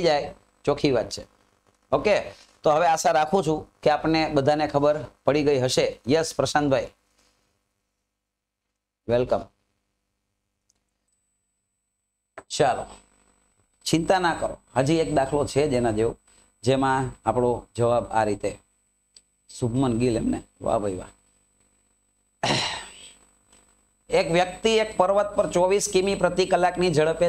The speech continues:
ચડે છે તથા એટલું જ અંતર કાપીને છત્રીસ કિમી પ્રતિ કલાકની ઝડપે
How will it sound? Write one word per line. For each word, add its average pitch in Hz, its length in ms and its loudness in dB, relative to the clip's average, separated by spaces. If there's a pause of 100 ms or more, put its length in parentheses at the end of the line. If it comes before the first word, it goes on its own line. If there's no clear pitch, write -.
ચડે 165 180 2 (100)
છે 151 100 2 (340)
તથા 160 320 2
એટલું 208 320 0
જ 190 40 4
અંતર 185 340 0
કાપીને 180 360 2 (120)
છત્રીસ 190 420 0
કિમી 175 260 2
પ્રતિ 165 260 0
કલાકની 160 380 2
ઝડપે 156 240 2